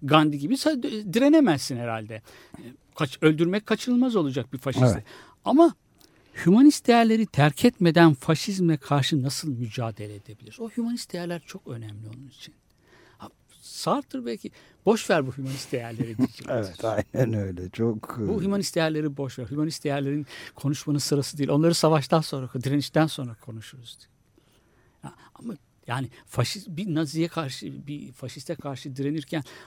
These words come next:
Speaker 1: onu, onu, ona bir işkence edemeyiz. Yani, e, direnişin bir s-, direnişin bir ahlakı olmalı.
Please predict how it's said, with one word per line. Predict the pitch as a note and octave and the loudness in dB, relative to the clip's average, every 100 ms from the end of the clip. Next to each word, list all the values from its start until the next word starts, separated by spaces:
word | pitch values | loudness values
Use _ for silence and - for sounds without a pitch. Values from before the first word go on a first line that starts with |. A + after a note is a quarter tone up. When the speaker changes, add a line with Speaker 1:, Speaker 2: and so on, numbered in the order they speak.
| - | -12
Speaker 1:
onu, | - F3 - _ _ _ | -8 -8 -10 _ _ _
onu, | D#3 F#3 C4 _ _ _ _ _ _ - | -8 -8 -8 _ _ _ _ _ _ -2
ona | D#3 B3 | 0 0
bir | |
işkence | G3 - F3+ F3 D#3 - | -2 0 2 2 0 -2
edemeyiz. | C#3+ F#3+ A3 A2+ G#2 - - - _ _ _ _ _ _ _ _ _ _ _ _ | 2 2 2 -4 -16 -20 -20 -20 _ _ _ _ _ _ _ _ _ _ _ _
Yani, | B2+ A#2 A2 - - - - | -16 -16 -16 -20 -20 -20 -16
e, | - - - - _ _ _ _ _ _ - | -16 -18 -20 -20 _ _ _ _ _ _ -2
direnişin | C3+ A#3+ G#3 C#4 D#3 | 2 2 2 0 0
bir | G3 | -4
s-, | - - - D3+ C#3+ | -8 -6 -8 -12 -12
direnişin | C#3 G3 G#3 B3+ A3+ | -8 -6 -4 -4 -4
bir | - | -4
ahlakı | - - D#3 D#3 - | -4 -2 -4 -4 -4
olmalı. | F#3+ B2 | -4 -2